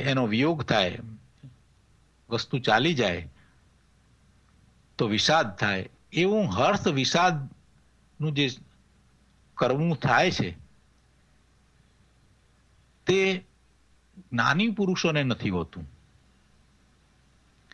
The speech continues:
એટલે અહીંયા કહે છે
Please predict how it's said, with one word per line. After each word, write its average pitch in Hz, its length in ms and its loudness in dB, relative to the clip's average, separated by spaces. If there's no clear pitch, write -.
એટલે 143 240 2
અહીંયા 131 320 0
કહે 143 100 4
છે - 200 -2